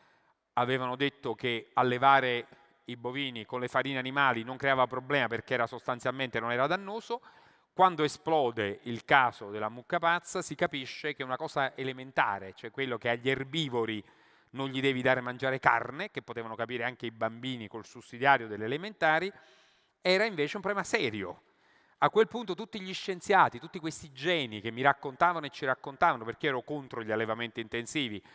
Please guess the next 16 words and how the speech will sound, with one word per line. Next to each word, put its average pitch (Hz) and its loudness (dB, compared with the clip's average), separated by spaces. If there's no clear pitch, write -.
ci - -2
raccontavano 147 2
che 135 -2
non 143 -2
era 190 2
un 233 -4
problema, 254 -2
erano 202 -4
scomparsi. - -4
Nessuno 160 -8
di 170 -6
questi 175 -6
scienziati 180 2
veniva 156 -2
a 131 2
parlare 156 2